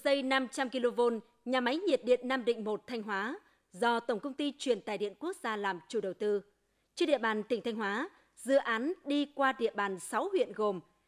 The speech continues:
Nga Sơn, Hà Trung, Hậu Lộc, Hoàng Hóa, Yên Định và Thiệu Hóa. Với một trăm ba mươi ba vị trí chân bóng cột, chiều dài tuyến khoảng năm mươi sáu phẩy bốn ki-lô-mét,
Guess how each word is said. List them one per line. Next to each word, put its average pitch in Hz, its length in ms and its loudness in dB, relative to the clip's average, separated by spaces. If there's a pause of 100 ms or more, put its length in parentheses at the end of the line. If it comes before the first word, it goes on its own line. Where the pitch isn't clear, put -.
(180)
Nga 254 200 0
Sơn, 247 360 0 (260)
Hà 247 200 0
Trung, 294 420 -2
Hậu 226 180 -2
Lộc, 208 240 -2
Hoàng 190 180 -4
Hóa, 202 360 -2
Yên 285 180 -2
Định 220 200 -2
và 185 100 -6
Thiệu 185 160 -6
Hóa. 196 340 -4 (560)
Với 285 120 8
một 349 200 2
trăm 311 220 -2
ba 302 100 2
mươi 294 120 -2
ba 294 220 2
vị 233 200 -2
trí 277 260 -4
chân 220 220 -6
bóng 226 180 -4
cột, 214 260 0 (360)
chiều 254 220 8
dài 220 200 -2
tuyến 240 380 0
khoảng 196 260 -4
năm 214 120 0
mươi 214 100 2
sáu 226 360 -4
phẩy 202 260 -2
bốn 233 140 -2
ki-lô-mét, 220 420 -4